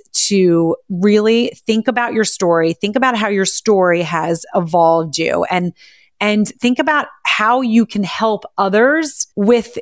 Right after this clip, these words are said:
your story. So, um, Ashley said, "We move every other year. Husband's an active,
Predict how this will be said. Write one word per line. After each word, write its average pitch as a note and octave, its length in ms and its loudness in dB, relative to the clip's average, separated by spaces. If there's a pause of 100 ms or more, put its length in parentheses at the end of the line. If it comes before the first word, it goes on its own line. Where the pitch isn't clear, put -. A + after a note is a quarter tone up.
(140)
your F#3+ 240 2
story. - 340 -2
So, G3+ 220 -2 (120)
um, G#3 220 0
Ashley G#3+ 400 -2
said, G3 180 -2
"We G3 120 2
move G3+ 200 2
every G3 320 0
other F3+ 180 0
year. F3 240 2
Husband's F3 440 -4
an F3 60 -8
active, D#3+ 420 -6